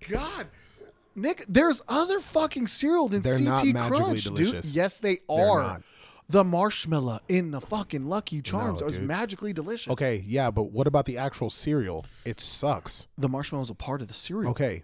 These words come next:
Speaker 2: the cereal part that's not the marshmallow sucks.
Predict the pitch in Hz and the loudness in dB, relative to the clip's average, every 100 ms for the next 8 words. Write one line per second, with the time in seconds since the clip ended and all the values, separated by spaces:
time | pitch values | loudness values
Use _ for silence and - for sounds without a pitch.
0 | - 117 107 - - 131 151 165 160 170 | -8 -6 -4 -4 -2 2 4 4 4 2
1 | 165 139 120 - 123 135 135 120 139 156 | 2 0 -4 -4 -2 -2 -2 -2 0 0
2 | - 113 104 98 98 _ - - - - | 0 -4 -4 -4 -6 _ -14 -8 -6 -2
3 | 147 127 - - | 0 0 -2 -6